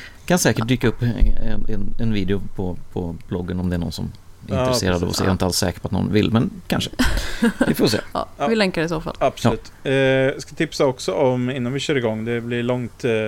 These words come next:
Speaker 2: förspel idag. Eh, men, eh, det ska vara en debatt den fjärde september klockan arton, eh, mellan, eh, Humanisterna och Kristna Värdepartiet. Det är då Christer,
Speaker 3: Är det sant?
Speaker 2: Christer Sturmark som debatterar mot Per Kronlid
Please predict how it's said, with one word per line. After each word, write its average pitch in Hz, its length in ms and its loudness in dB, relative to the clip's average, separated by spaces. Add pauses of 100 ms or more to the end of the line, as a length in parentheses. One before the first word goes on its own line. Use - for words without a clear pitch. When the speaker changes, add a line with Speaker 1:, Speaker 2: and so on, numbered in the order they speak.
Speaker 2:
förspel 113 420 -2
idag. 98 200 -2 (500)
Eh, 107 600 0
men, 120 340 -2
eh, 110 720 0
det 120 80 -6
ska 160 120 -6
vara 147 100 2
en 139 100 -2
debatt 143 580 -2
den 131 120 -2
fjärde 101 720 0
september 98 560 -6
klockan 104 320 -6
arton, 131 600 0 (440)
eh, 110 220 0
mellan, 120 720 0
eh, 113 520 0
Humanisterna 123 640 -4
och - 160 -8
Kristna 131 340 -6
Värdepartiet. 123 800 -2
Det 120 80 -4
är 117 60 0
då 113 80 -4
Christer, 120 300 -6
Speaker 3:
Är 208 60 2
det 262 140 2
sant? 262 500 -2
Speaker 2:
Christer 143 320 -6
Sturmark 165 540 0
som 151 140 -6
debatterar 139 480 0
mot 120 240 -6
Per 104 200 0
Kronlid 139 640 -4